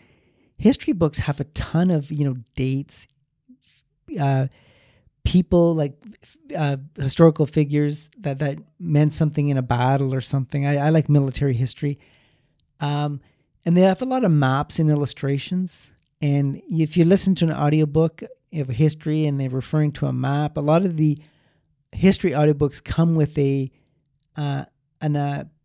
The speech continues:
accompanying P D F. So you, you almost need to pull your phone out and look at it while you're listening. Uh, those books just,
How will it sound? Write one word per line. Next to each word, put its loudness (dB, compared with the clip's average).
accompanying 0
P 0
D 2
F. -4
So -2
you, 0
you 4
almost 2
need 0
to -2
pull 2
your 2
phone 0
out 0
and -2
look -2
at -2
it -6
while -6
you're -4
listening. -2
Uh, -14
those 2
books -2
just, -2